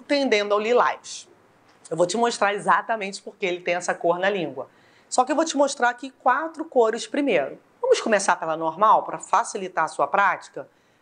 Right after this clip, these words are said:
Tá aqui, ó, vermelho claro, uma língua normal. Esse é o padrão de saúde. Significa uma boa circulação interna, boa imunidade, paciente com alegria,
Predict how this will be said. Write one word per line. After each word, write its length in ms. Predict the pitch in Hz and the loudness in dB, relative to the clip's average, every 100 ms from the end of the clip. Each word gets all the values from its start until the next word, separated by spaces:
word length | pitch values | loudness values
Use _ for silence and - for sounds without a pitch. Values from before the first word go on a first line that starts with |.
| - | -2
Tá 120 | 226 | 0
aqui, 200 | 240 - 175 | 0 -4 -4
ó, 140 | 139 - | -4 -4
vermelho 580 | 180 202 208 214 226 | -4 -2 -2 -2 -2
claro, 520 | 240 254 190 156 143 165 _ - | -2 2 4 2 -2 -14 _ -8
uma 180 | 294 294 | -2 0
língua 240 | 190 156 | 0 -2
normal. 480 | 165 190 185 120 - _ _ _ - - _ | 0 0 2 0 -2 _ _ _ -20 -20 _
Esse 320 | 170 214 277 | 2 2 2
é 40 | 190 | -4
o 80 | 190 | -4
padrão 580 | - 214 240 180 190 214 | -2 0 0 -2 -2 -2
de 80 | |
saúde. 640 | 214 - 277 214 165 - - - - | -2 0 2 0 -4 -8 -16 -18 -2
Significa 560 | - 370 320 - - | 2 4 2 0 -4
uma 140 | 202 180 | -2 2
boa 220 | 185 185 | 2 0
circulação 500 | 185 175 175 170 165 | -2 0 0 0 -4
interna, 760 | 208 247 214 170 170 180 185 - _ - | -4 0 2 2 -2 -8 -12 -16 _ -8
boa 320 | 170 196 175 | 2 2 2
imunidade, 840 | 175 165 202 240 226 175 160 - 185 _ - | 0 -2 0 4 4 4 0 -8 -20 _ -2
paciente 460 | 277 277 226 196 | -2 0 -4 -4
com 100 | - | -4
alegria, 800 | 180 185 208 202 202 190 185 185 | -2 0 -2 -2 0 0 -2 -4